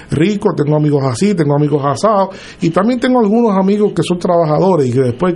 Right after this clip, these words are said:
y que después quiso cambiarlo porque le hicieron crítica, y ese video se lo sacaron ahora, o-, otra vez, diciendo que él básicamente es una persona de alta alcurnia, que circula en unos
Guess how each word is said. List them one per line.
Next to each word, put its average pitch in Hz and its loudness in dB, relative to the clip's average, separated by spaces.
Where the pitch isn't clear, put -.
y 156 -6
que 135 -2
después 160 -2
quiso 190 0
cambiarlo 170 0
porque 135 -2
le 127 2
hicieron 160 0
crítica, 160 -2
y - 0
ese 151 0
video 185 2
se 233 0
lo 196 0
sacaron 160 -2
ahora, 156 0
o-, 123 -2
otra 139 -2
vez, 151 0
diciendo 165 -2
que 143 2
él 170 -2
básicamente 175 0
es 190 2
una 180 0
persona 170 0
de 151 2
alta 160 0
alcurnia, 147 -2
que 170 0
circula 156 0
en 139 0
unos 165 0